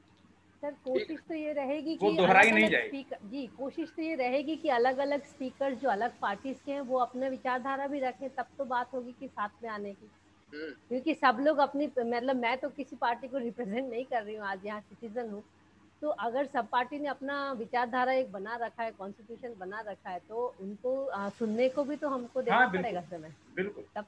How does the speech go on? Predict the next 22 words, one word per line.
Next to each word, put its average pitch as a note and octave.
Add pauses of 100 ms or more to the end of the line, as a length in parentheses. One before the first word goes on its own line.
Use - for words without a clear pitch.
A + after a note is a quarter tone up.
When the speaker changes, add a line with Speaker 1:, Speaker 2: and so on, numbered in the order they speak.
(120)
Speaker 1:
तो C4
बात A3+ (100)
कर A#3+
पाएंगे C#4+
कि C#4+
साथ C#4 (100)
में B3
चलना G#3+
है A#3+
कि A#3
नहीं A3
चलना F3
है। E3
Speaker 2:
हाँ, A#2+ (260)
अगले F#3
Speaker 1:
जो A#3+
unwritten D4+
rules C#4+
होते C4
हैं D#4
घर A#3
में, B3